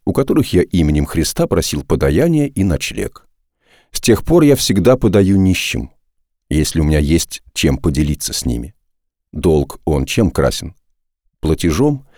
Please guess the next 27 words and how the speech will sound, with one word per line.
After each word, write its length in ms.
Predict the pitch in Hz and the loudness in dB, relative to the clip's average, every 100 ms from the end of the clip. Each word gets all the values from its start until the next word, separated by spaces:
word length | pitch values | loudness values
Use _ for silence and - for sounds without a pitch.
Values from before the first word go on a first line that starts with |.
| _ _ _ | _ _ _
и 100 | 180 | 2
мудрая 320 | 180 156 139 | 4 4 2
поговорка 760 | 135 98 92 85 165 165 147 - | 0 2 2 4 2 2 -2 -2
зафиксировала 920 | 92 90 110 - - 180 165 139 135 135 | -2 -2 0 -2 -4 -2 0 2 0 0
это 380 | 120 - 107 117 | 0 0 -2 -4
навеки 440 | 78 69 69 127 60 | -4 -2 -2 -2 -2
вечные. 540 | 62 - - 64 - _ _ _ _ _ _ _ _ _ _ | -4 -4 -8 -12 -14 _ _ _ _ _ _ _ _ _ _
В 140 | - - | -10 2
Крыму 340 | 120 135 214 | 4 6 4
последней 560 | 165 135 - 185 147 147 | 4 2 0 -2 0 2
моей 240 | 135 131 | 4 4
работой 440 | 120 113 185 185 143 | 4 4 2 2 0
было 280 | 92 147 | 2 0
строительство 640 | 131 - 113 175 151 - 131 | 0 0 0 0 -4 -4 2
небольшой 500 | 123 95 90 - 151 | 2 2 0 2 0
земляной 460 | 107 92 82 101 - | 2 2 2 2 2
плотинки 680 | 90 82 165 165 - 139 135 - - _ | 0 0 -2 -2 0 0 -2 -10 -20 _
на 160 | 101 107 | 4 6
речке 460 | 139 139 - 143 - | 4 2 0 -4 0
Аксу, 500 | 104 90 - - 58 - - - | 0 0 -2 -6 -6 -10 -20 -8
близ 440 | 69 90 101 - | 0 2 2 -2
Бахчисарая. 880 | - 95 - - - 95 69 52 73 _ _ _ _ _ _ - | -4 -4 -2 -4 -2 0 0 -2 -8 _ _ _ _ _ _ 2
Я 140 | 180 | 4
наполнял 480 | 156 135 104 101 87 | 4 4 4 4 4
тачку 400 | - 76 - 76 | 2 0 0 -2
влажной 460 | 76 76 67 67 | 2 2 2 0
землёй, 500 | 64 67 67 139 165 | -2 -2 2 2 0